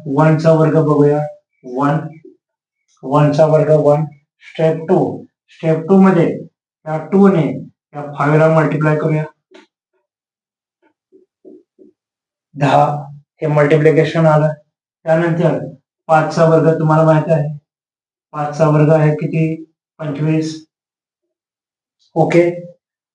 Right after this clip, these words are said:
आता या संख्येचा आपल्याला वर्ग पाहिजे. इथे थोडासा बदल आहे, म्हणजे एक्केचाळीस पर्यंत या मेथडला तुम्ही जाऊ शकता. एक्कावन्न, एकसष्ट, एकाहत्तर, एक्क्याऐंशी,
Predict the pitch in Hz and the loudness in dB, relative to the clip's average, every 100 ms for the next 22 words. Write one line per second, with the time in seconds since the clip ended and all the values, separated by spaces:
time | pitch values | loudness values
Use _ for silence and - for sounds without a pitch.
0 | - - 220 127 127 127 131 _ _ _ | -10 -2 2 2 0 -4 -16 _ _ _
1 | _ _ _ _ - 151 185 196 196 160 | _ _ _ _ -10 -2 0 0 0 0
2 | 160 151 165 151 151 143 139 160 - 165 | 2 0 0 -2 -2 0 0 0 -2 -2
3 | 147 143 - - 107 - _ _ _ _ | 0 0 -4 -8 -10 -10 _ _ _ _
4 | _ _ _ _ - 175 180 220 220 170 | _ _ _ _ -8 -2 2 2 2 0
5 | 156 143 175 175 156 147 117 101 - - | 0 0 -4 -2 0 0 -2 -6 -12 -20
6 | _ _ _ _ _ - 190 202 147 135 | _ _ _ _ _ -10 -2 0 2 0
7 | - - _ _ 160 160 190 185 196 202 | -4 -16 _ _ -10 -2 2 4 4 2
8 | 196 202 190 190 185 196 185 185 190 185 | 2 2 2 2 2 4 6 4 4 2
9 | 170 170 170 170 170 165 - - - - | 0 -2 -4 -4 -2 -2 -2 -6 -14 -14
10 | - - _ _ _ 151 143 147 156 143 | -18 -18 _ _ _ -12 -8 0 2 4
11 | 135 139 139 139 147 151 - 151 - - | 2 0 0 0 -4 -8 -2 -2 -2 -6
12 | 143 139 - 165 - 180 180 - - 139 | -4 -4 -2 -4 -2 0 0 0 -4 -2
13 | 190 - - - 165 143 139 139 | -2 -4 -8 -2 0 0 -4 -4